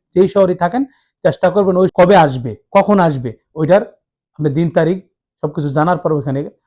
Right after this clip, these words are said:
আপনি ভিজিট করবেন, ওইখানে যাবেন। যাই গিয়ে তাদের সাথে আপনি বলবেন যে, "আমি এতদিন হয়েছে আসছি, আমার কফিল নাই বা আমার একামা হয় নাই বা আমার একামা হয়েছে, একামা শেষ, আমার এখন কাজ নাই, আমি দেশে চলে যেতে চাই।"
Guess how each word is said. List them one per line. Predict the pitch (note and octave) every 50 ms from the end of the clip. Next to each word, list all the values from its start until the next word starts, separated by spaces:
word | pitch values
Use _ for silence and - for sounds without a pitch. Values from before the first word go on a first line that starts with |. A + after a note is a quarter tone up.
| _ _
আপনি | B2+ C3 C3+ D#3
ভিজিট | D3 B2+ C#3 A#2+ A#2+ A#2 -
করবেন, | - A#2 A2 A2+ A#2
ওইখানে | A#2+ C3+ B2 A#2
যাবেন। | A#2+ C3 A2+ A2 G#2+ G2+ _ _ _ _ _ _ -
যাই | C#3+ D#3+ D#3 D#3+
গিয়ে | D#3+ E3 D#3
তাদের | E3+ D3+ D3 D#3
সাথে | B2+ D3+ C#3+
আপনি | C#3 C3 C3
বলবেন | B2 B2 C3+ D3+ D#3 F3+ E3+ D3
যে, | C3 C3
"আমি | A#2 A#2 C3 D#3
এতদিন | D3+ - - C3+ C3 C#3+
হয়েছে | D3 D3+ D#3
আসছি, | D3 C#3+ - - - C4 - _ _ _ _ -
আমার | B2 B2 B2+ B2 -
কফিল | E3 D3 C3 D3 C#3 C#3
নাই | C#3 C3 C3 B2+ A#2+
বা | B2 B2
আমার | B2+ C3 B2+
একামা | B2 - D3 D3+ D#3 C3
হয় | D3 C#3+
নাই | C#3 C3+ B2+
বা | B2+ A#2+
আমার | B2+ C3 C3
একামা | C3 - E3 F3 F3
হয়েছে, | F3 E3+ E3+ _ _ _ _ _ _ _ _
একামা | C#3+ - E3 E3 E3+
শেষ, | D3 - E3 D#3 D3+ D3 - _ _ _ _ -
আমার | C#3+ D3 C#3+
এখন | C3+ D3 C#3+
কাজ | - F3+ F3+ F3 E3
নাই, | F#3+ E3+
আমি | D3+ C#3+
দেশে | B2 - - B2
চলে | B2 A#2 A#2 A2+
যেতে | A#2+ A2 A#2 G#2+
চাই।" | - _